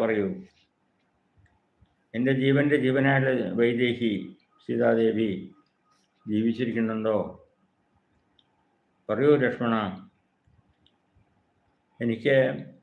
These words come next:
എൻ്റെ ഈ വനവാസ ജീവിതം, വനവാസ വ്രതം, അതിൽ ഞാൻ വല്ല പങ്കും വരുമോ എന്ന് പോലും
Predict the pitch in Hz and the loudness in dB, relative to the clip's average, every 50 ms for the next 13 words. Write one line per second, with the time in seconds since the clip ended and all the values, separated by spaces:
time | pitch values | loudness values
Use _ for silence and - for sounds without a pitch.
0 | _ _ _ _ - 117 127 131 139 143 131 131 127 123 127 131 131 135 139 143 | _ _ _ _ -6 -4 -2 0 2 2 4 4 2 4 2 2 2 0 0 -2
1 | 139 131 131 131 131 135 139 139 123 101 - - - - - _ _ - 107 107 | -2 0 0 0 2 2 2 2 2 0 -2 -8 -14 -18 -20 _ _ -10 -6 -4
2 | 113 117 117 123 123 123 127 120 113 113 120 117 - 131 - 117 92 - - - | -2 0 0 0 0 0 -2 -2 0 0 0 2 2 2 0 0 -2 -6 -10 -18
3 | _ _ _ _ _ _ _ _ _ _ _ _ _ - 95 98 110 110 110 107 | _ _ _ _ _ _ _ _ _ _ _ _ _ -8 -6 -4 -4 -2 -4 -4
4 | 92 98 110 117 117 113 110 110 110 107 110 104 101 101 120 135 135 127 113 107 | -4 -4 -2 -2 0 0 0 -2 -2 -4 -4 -4 -4 -2 -2 -2 -2 -2 -2 -2
5 | 101 104 107 107 104 - 104 107 110 107 110 107 104 | -2 -2 -4 -4 -4 -6 -6 -6 -6 -4 -4 -4 -4